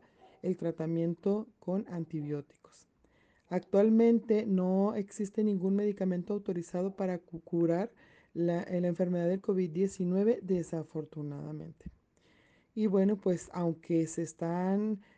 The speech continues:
están en marcha, ¿verdad?, varios ensayos con medicamentos, hasta el momento se ha demostrado que no hay un,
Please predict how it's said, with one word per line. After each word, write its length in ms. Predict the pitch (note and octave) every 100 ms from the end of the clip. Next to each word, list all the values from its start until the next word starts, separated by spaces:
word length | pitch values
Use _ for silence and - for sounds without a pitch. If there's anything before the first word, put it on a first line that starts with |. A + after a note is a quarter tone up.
| -
están 280 | D#3+ F3+
en 140 | F#3+ A3
marcha, 420 | G3+ G3+ A3+ G3
¿verdad?, 300 | F3 E3+ E3+
varios 340 | E3 E3 G3
ensayos 680 | F3+ E3 D#3+ D#3 E3 F3+ F#3+ - -
con 260 | E3+ F#3
medicamentos, 1000 | G#3 F#3+ - D#3 D3+ D#3 D#3+ G#3+ A3 _ _ _ _ _ _ _ _ _ _ _
hasta 320 | - F#3 - F3+
el 100 | F3+
momento 680 | F3 F3+ F#3 G3+ G3+ B3+
se 200 | A#3+ -
ha 100 | F3+
demostrado 880 | F3+ G3+ F#3+ - F3 F3 F#3 G#3+ - -
que 200 | F3+ E3+
no 340 | F3 F#3 F#3
hay 260 | F3+ F#3+ G3
un, 320 | - E3 F3